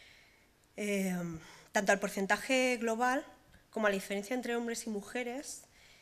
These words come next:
y a las franjas de edades, ¿vale? Se computaron en dos mil doce tres mil quinientos treinta y nueve suicidios consumados. Hasta el año dos mil seis,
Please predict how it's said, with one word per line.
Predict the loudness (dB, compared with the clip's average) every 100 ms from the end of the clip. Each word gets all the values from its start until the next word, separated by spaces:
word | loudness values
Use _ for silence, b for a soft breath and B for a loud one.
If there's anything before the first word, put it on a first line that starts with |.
| B
y | -6 -6 -4
a | 0
las | 0 0
franjas | -6 -4 -6 -6
de |
edades, | -6 -8 -10 -14 -12
¿vale? | -8 -8 -10 -14 -20 B B B B
Se | -2 2
computaron | 2 2 6 8 8 6 4
en | 2 4 6 6
dos | 6
mil | 6 4
doce | 4 4
tres | 4 6
mil | 4 4
quinientos | 2 2 0
treinta | 0 2
y | 4
nueve | 4 4 4 4
suicidios | 2 0 2 2 2
consumados. | 2 0 0 0 0 -4 -12 B B B B 0
Hasta | 2 2 2 4 4 4 4 4
el | 2
año | 2 2
dos | 0 2
mil | 2 0
seis, | 0 2 2 0 -6